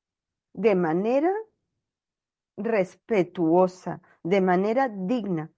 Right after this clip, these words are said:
como hijos e hijas de Dios que somos, como príncipes que somos. Y al contrario, si alguien te dice,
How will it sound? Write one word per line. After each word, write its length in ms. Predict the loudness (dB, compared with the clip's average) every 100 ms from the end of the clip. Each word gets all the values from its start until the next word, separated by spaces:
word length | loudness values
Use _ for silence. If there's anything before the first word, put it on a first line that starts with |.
| _ _ _
como 280 | 2 4 2
hijos 420 | 0 -2 -2 -2
e 100 | -2
hijas 420 | -2 -4 -8 -8 -4
de 140 | -4
Dios 440 | 0 0 -2 -4 _
que 120 | -8
somos, 640 | -8 -10 -2 0 0 -8
como 280 | -4 -4 -4 -6
príncipes 640 | -2 0 0 -4 -10 -10
que 100 | -10
somos. 400 | -12 -10 -12 -12 _ _ _ _ _ _ _ _ _ 4
Y 300 | 6 6 4
al 220 | 0 0
contrario, 760 | 2 2 0 2 4 4 0 -4 _ _ _ _ _ _ _ _
si 400 | -20 -2 0 4
alguien 500 | 4 4 4 4 4
te 120 | 2 -2
dice, 440 | -4 -4 -6 -6